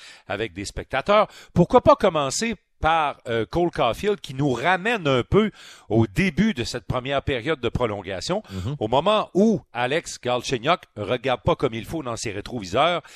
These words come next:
Speaker 1: et il place la rondelle, euh, pour un jeu transversal directement sur la palette de Cole Caulfield. Caulfield va expliquer comment le reste s'est poursuivi.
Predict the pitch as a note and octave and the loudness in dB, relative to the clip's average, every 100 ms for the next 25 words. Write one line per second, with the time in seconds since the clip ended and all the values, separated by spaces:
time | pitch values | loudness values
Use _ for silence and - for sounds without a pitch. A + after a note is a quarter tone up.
0 | - - - A#2 B2 A#2+ - D#3 D#3+ D3 | -20 -20 -6 -4 -4 -6 -2 0 0 -2
1 | A#2 A#2 G2+ C#3 D#3 B2 - - - G2+ | -4 -4 -2 -2 -4 -10 -20 -12 -6 -6
2 | - A2 A#2 G#2 A#2+ - A#2+ F2 G#2 - | -2 -2 0 -2 -4 -6 -8 -6 -8 -4
3 | D3+ D3 G2+ - C3 D3+ - C3 A#2 D3 | -4 -4 -6 -6 -4 -4 -4 -4 -2 -6
4 | - G#2+ F#2+ - B2+ D3 D3 G2+ - C#3+ | -6 -6 -6 -2 -2 -2 -4 -8 -2 -4
5 | C3 A#2+ F#2+ - D3+ F3 - - - - | -2 -4 -4 -4 -6 -6 -12 -20 -20 0
6 | E3+ F3 F#3+ G#3+ C3+ B2 - - - F3+ | 2 2 2 -4 -2 -4 -4 -12 -10 -10
7 | F3+ B2+ B2+ C3+ G2+ F#2+ F#3+ G3+ - C3 | -2 -2 -2 -2 -2 -2 -2 -4 -6 -10
8 | - B2 - - - G#2 C#3 | -8 -4 -2 -2 -4 -6 -6